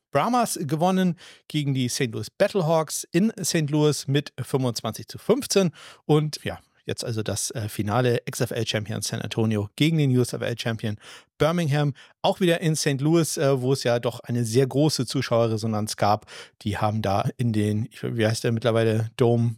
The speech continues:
da, America's Dome, R C A Dome, ich, ich, ich weiß es nicht mehr, haben da locker dreißigtausend und mehr Zuschauer da den Dome damit gefüllt. Also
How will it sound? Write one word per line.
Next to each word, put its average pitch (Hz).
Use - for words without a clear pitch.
da, 110
America's 117
Dome, 110
R 107
C 117
A 110
Dome, 113
ich, -
ich, 107
ich 104
weiß 107
es 107
nicht 110
mehr, 123
haben 135
da 127
locker 123
dreißigtausend 110
und 104
mehr 104
Zuschauer 98
da 117
den 107
Dome 117
damit 107
gefüllt. 196
Also 143